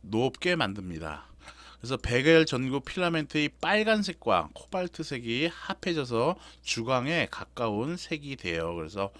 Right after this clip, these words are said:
환한 밝은 빛이 되겠다라는 겁니다. 어, 백화-, 백화점, 의류 진열대, 양품점, 뭐 그림 등을 취급하는 전시실에 사용하는 전구가 되겠어요. 주광 전구.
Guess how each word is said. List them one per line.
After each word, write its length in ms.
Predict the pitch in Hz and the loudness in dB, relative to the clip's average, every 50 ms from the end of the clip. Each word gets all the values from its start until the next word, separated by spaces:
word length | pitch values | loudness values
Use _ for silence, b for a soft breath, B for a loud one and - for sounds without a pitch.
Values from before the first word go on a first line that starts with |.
| B B B | B B B
환한 680 | - - 170 170 175 175 160 143 131 131 151 185 220 226 B B B B | -6 -2 -2 0 0 0 0 0 2 2 2 2 0 -2 B B B B
밝은 680 | - - - 95 104 110 113 120 117 117 135 190 101 - | -8 -4 -2 -2 -2 -2 0 2 2 2 2 2 -2 -4
빛이 300 | - - - - 117 101 | -6 -10 -8 -8 -6 -4
되겠다라는 760 | 104 90 95 92 - - 123 117 110 98 92 87 92 95 107 | -4 -4 -4 -6 -2 0 4 4 6 4 4 2 0 -4 -2
겁니다. 460 | 101 98 85 82 76 69 78 76 76 B B B B B B B B B B B B B B B | -4 -4 -4 -6 -10 -10 -12 -12 -12 B B B B B B B B B B B B B B B
어, 240 | 104 98 98 95 92 - | -4 -2 -2 -2 -2 0
백화-, 400 | - - 127 139 139 151 160 151 - - - | 0 2 2 4 6 6 6 6 4 -2 -4
백화점, 800 | - 147 - - - 170 151 131 127 123 120 131 156 190 208 - | -4 -4 -4 2 2 2 2 4 4 4 4 4 4 2 2 0
의류 300 | - 104 117 123 131 127 | 0 -2 -2 0 0 -2
진열대, 720 | 117 - - 113 117 113 113 104 - - - 95 87 82 71 | 0 0 0 0 2 0 0 -2 -2 0 2 2 2 4 4
양품점, 800 | 78 98 110 127 120 - - 139 120 117 110 101 107 90 85 82 | 4 2 2 0 -4 -6 -6 -4 -2 -2 0 2 2 2 2 0
뭐 380 | 85 85 85 82 82 90 123 139 - | -2 -4 -4 -2 -2 -2 -4 -4 -6
그림 320 | - - 123 131 135 135 127 | -6 -4 -4 -2 -4 -4 -4
등을 220 | 131 123 131 131 | -4 -2 -2 -2
취급하는 640 | 127 - - - 175 165 - - 139 135 151 170 156 | -2 -2 0 0 0 -4 -4 -6 -4 -4 -2 -4 -4
전시실에 760 | - - 95 95 101 - 107 101 98 104 98 87 92 107 143 - B B B B B | -4 -2 -4 -2 -2 -4 -6 -6 -6 -6 -6 -4 -2 -4 -4 -4 B B B B B
사용하는 640 | - - 156 147 151 147 135 117 110 131 165 190 208 | -8 -4 -4 -2 -2 0 0 0 0 2 2 0 0
전구가 480 | 196 - - 82 87 92 90 98 107 110 | -2 -2 -8 -8 -10 -8 -6 -4 -4 -4
되겠어요. 440 | 104 95 82 82 78 - - 95 95 | -4 -4 -6 -6 -8 -8 -10 -10 -8
주광 360 | - - - 95 113 113 110 | -8 -10 -6 -4 -2 -2 -2
전구. 600 | 101 98 87 85 82 76 78 82 98 135 190 220 | -2 -4 -6 -6 -6 -6 -4 -2 0 0 0 -2